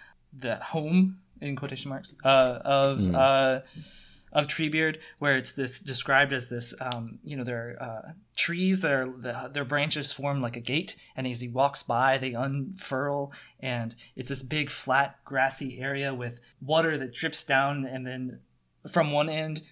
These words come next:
Speaker 1: forms like a mini stream with like a pool, and then the, the water continues. There's, you know, the end washes the river that goes by, and that sounds lovely. It really, in this chapter, ha-, hearing that described, and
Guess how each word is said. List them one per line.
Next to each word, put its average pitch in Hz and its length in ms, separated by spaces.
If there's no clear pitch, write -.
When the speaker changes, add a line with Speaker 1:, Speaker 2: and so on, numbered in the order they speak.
Speaker 1:
forms 151 360
like 131 140
a 135 40
mini 135 340
stream 147 460
with 127 120
like 120 140
a 123 80
pool, 160 540
and 131 140
then 131 100
the, 123 260
the 139 120
water 131 240
continues. 139 560
There's, 120 240
you 135 80
know, 123 60
the 127 100
end 131 120
washes 120 380
the 120 240
river 131 240
that 123 120
goes 127 200
by, 131 160
and 151 100
that 190 140
sounds 127 540
lovely. 135 320
It 151 60
really, 202 460
in 185 340
this 156 240
chapter, 147 580
ha-, - 180
hearing 156 340
that 135 140
described, 135 560
and 127 580